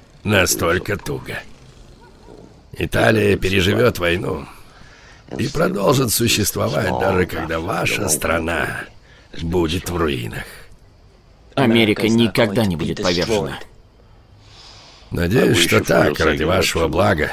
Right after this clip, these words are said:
Speaker 1: и надежд. Но Рим был разрушен. Греция тоже.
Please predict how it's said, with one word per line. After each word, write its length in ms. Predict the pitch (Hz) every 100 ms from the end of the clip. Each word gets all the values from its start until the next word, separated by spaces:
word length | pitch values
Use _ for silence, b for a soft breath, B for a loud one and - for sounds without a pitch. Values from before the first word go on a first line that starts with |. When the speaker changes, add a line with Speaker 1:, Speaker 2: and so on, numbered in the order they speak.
| 73
Speaker 1:
и 140 | 76
надежд. 680 | 71 71 82 82 - - - - B B B B B B -
Но 360 | - 90 107
Рим 380 | 110 139 117 92 -
был 220 | 107 110 101
разрушен. 680 | 98 80 82 78 - - - -
Греция 840 | - 87 92 143 151 - 117 123 110
тоже. 440 | - 78 - -